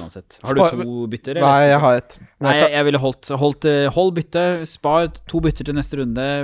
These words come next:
Speaker 1: la det være som
Speaker 2: Det er en fryktelig fordel når folk sliter med å mønstre fullt lag og s-, kunne spare bytte. Wow, wow, wow, wow.
Speaker 1: Ja.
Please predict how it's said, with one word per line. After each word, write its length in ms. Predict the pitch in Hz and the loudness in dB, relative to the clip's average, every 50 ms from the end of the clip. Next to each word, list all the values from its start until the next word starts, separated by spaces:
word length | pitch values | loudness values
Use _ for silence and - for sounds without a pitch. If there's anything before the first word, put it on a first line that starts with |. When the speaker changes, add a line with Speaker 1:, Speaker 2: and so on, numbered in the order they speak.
| 139 131 120 | -6 -8 -6
Speaker 1:
la 140 | 117 120 117 123 | -4 -2 -2 -2
det 100 | 117 131 | -2 0
være 220 | 135 113 104 98 - | 0 0 0 -2 -4
som 80 | - 110 | -4 -2
Speaker 2:
Det 80 | 110 | -2
er 80 | 131 147 | 0 -2
en 60 | - - | 0 0
fryktelig 340 | 190 165 - - 165 190 | -2 -2 0 -2 -2 -2
fordel 300 | - - 175 139 110 113 | 0 0 0 0 0 0
når 160 | 120 135 131 - | 0 0 0 2
folk 160 | 131 127 131 | 0 0 0
sliter 320 | - - 120 101 - 120 | -2 -4 -4 -4 -2 -2
med 80 | 123 120 | -2 -2
å 60 | 120 | -2
mønstre 320 | 113 104 - - 113 117 113 113 113 113 113 113 113 113 - | -2 -4 -6 -2 0 2 4 4 4 4 4 4 2 0 0
fullt 200 | - 113 104 110 107 | -4 -4 -2 0 0
lag 160 | 104 104 101 | -2 0 -2
og 80 | 110 | -4
s-, 80 | 110 - | -4 -6
kunne 220 | - - 127 110 113 | -6 -6 -6 -6 -4
spare 460 | - - - - 110 98 95 92 101 | -6 -4 -2 0 0 2 0 -2 -2
bytte. 320 | 104 113 107 101 - - 147 139 | -2 -4 -4 -4 -2 -2 -2 2
Wow, 240 | 123 151 170 208 254 | 4 4 6 6 6
wow, 220 | 349 415 403 359 302 | 4 4 4 6 6
wow, 220 | 247 170 135 131 120 | 6 4 2 0 -2
wow. 120 | 117 107 123 | -2 -4 -4
Speaker 1:
Ja. 60 | 131 | -8